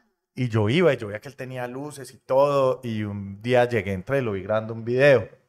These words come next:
Y me puse a mirar en, en la, en la página de Facebook y él publicaba los videos que él grababa, y es pura opinión política. Y tenía un video, y video, doce views, y le empecé a mirarlo, y qué señor tan juicioso, todos los días hacía un video.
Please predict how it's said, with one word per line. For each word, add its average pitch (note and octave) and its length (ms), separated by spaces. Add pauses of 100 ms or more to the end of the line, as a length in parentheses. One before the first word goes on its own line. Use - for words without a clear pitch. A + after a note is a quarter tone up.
(540)
Y A2+ 140
me G#2+ 120
puse G#2 200
a - 40
mirar A2 460
en, A#2+ 120 (100)
en A#2 60
la, A#2 140
en G2 320
la F2+ 100
página A#2 300
de C3+ 80
Facebook C3 360
y A#2 60
él F#2 80
publicaba A#2+ 420
los A2+ 120
videos G2 240
que - 100
él A#2+ 80
grababa, B2 480
y A2 40
es G2+ 120
pura G3+ 180
opinión B2+ 320
política. E3 600 (560)
Y A#2+ 240
tenía G#2+ 240
un G#2 80
video, C#3+ 440
y C3+ 40
video, A#2 340
doce A2+ 360
views, D3 520 (120)
y A2 200
le G#2 80
empecé G2+ 300
a F#2+ 40
mirarlo, B2 560
y A#2+ 80
qué G#2+ 260
señor B2 360
tan B2 160
juicioso, G#2+ 460 (120)
todos D3 320
los A2+ 220
días A#2 320
hacía G#2+ 240
un G2 120
video. G#2 360